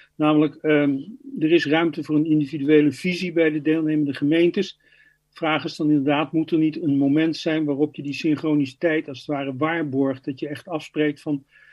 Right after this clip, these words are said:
dan moeten we op één lijn zitten om inderdaad te kunnen profiteren van de schaalvoordelen die het zou kunnen bieden. Eh, dan, het plan is opgesteld in samenwerking met R M N.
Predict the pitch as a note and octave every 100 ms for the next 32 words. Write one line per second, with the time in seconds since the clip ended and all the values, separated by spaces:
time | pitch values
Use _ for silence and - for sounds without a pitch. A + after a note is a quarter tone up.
0 | _ - D#3+ E3 - G3 F3 F3+ D3+ D3+
1 | D3 - D#3 D3+ D#3+ F3 E3 C#3 C#3 F3+
2 | F3 D#3+ F3 E3 D3 D3 D3 E3 - F3
3 | E3+ D3+ D#3+ D3+ D3 C3+ E3+ D#3 E3 -
4 | _ _ _ - D#3+ D3+ D3+ C#3+ - A3
5 | E3+ B2+ C#3 C3+ C#3+ C#3 C3+ B2 C#3+ C3+
6 | C#3 B2+ D3 C3+ D3 C#3+ F#3 - _ _
7 | _ - _ _ _ - F3 E3 D#3+ A#3
8 | D3 G#3+ G3 C3+ - _ _ - F3 -
9 | G#3+ G#3+ F3+ E3+ D3+ G3+ G3 - - D#3+
10 | D#3 C3+ B2+ F#3+ G3+ D#3+ D#3 C#3 D3+ C#3+
11 | D3+ - D#3 D3+ - - F3+ D3 C#3+ D3+
12 | A3+